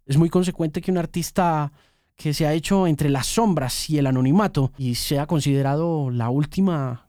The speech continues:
gran figura de la contracultura del pop, pues no autorice que se utilicen esas obras que nacen de esa clandestinidad y también de esa naturaleza vandálica. Es muy contradictoria, de todas maneras,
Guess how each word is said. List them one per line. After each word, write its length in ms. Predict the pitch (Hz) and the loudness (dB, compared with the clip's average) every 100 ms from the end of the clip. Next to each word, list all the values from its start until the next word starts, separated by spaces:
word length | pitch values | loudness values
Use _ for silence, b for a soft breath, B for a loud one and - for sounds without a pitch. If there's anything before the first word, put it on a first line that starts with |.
| _ 120 120 | _ -20 -6
gran 480 | 135 170 202 226 220 | 0 2 2 0 -4
figura 760 | - - 180 208 240 165 160 _ - | -10 -4 0 2 2 0 -4 _ -6
de 100 | 135 | -6
la 100 | - | -4
contracultura 1040 | - 202 165 147 156 - 143 123 165 214 | 0 2 2 0 -4 -2 -2 0 2 2
del 160 | 147 - | 0 -2
pop, 320 | 220 - - - _ _ _ - | -2 -2 -4 -20 _ _ _ -8
pues 180 | 123 | 0
no 160 | 139 139 | 2 4
autorice 680 | 139 131 160 156 147 156 143 b b | 2 0 0 2 2 0 -2 b b
que 120 | - 135 | -6 -4
se 80 | |
utilicen 400 | 143 127 123 143 | -2 0 0 0
esas 260 | 139 131 127 | 0 -2 -2
obras 420 | 151 143 139 - - | -2 0 -2 -4 0
que 100 | 135 | 2
nacen 400 | 196 208 185 156 | 2 2 0 2
de 160 | 147 | 0
esa 160 | 143 170 | 0 -2
clandestinidad 840 | 170 147 127 - 131 135 143 147 | 0 0 0 -2 -2 0 0 0
y 100 | 147 | -2
también 340 | 143 123 123 123 | -2 0 0 -2
de 200 | 127 127 | -2 -2
esa 180 | 131 147 | 0 0
naturaleza 720 | 117 127 123 123 147 135 127 | 0 -2 -2 0 0 -2 -2
vandálica. 800 | 143 175 185 104 90 - - - | -2 0 0 -2 -6 -12 -16 -10
Es 160 | 196 208 | -2 2
muy 120 | 311 | 2
contradictoria, 720 | 349 285 202 151 - 214 196 | 2 2 2 0 0 0 2
de 100 | 143 | 0
todas 300 | 135 156 160 | 2 0 2
maneras, 680 | 165 165 151 160 - - - | 2 2 0 -2 -4 -8 -12